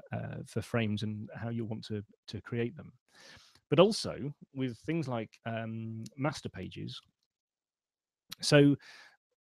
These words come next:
master pages are basically your template for how things are structured. And, um, as we saw in the worksheet, Dorico's trying very hard, um, to not make your music disappear.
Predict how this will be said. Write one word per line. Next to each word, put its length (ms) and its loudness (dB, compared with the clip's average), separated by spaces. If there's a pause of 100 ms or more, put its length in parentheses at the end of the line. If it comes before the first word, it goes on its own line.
(260)
master 300 0
pages 400 2
are 40 0
basically 400 0
your 160 2
template 640 -4
for 560 0 (540)
how 240 4
things 260 -2
are 40 -6
structured. 400 -12 (500)
And, 500 2
um, 300 2 (160)
as 100 4
we 100 8
saw 200 6
in 100 6
the 220 6
worksheet, 540 4
Dorico's 500 2
trying 340 2
very 180 4
hard, 560 2 (520)
um, 480 -2 (760)
to 340 2
not 220 2
make 200 -2
your 80 8
music 280 10
disappear. 500 -2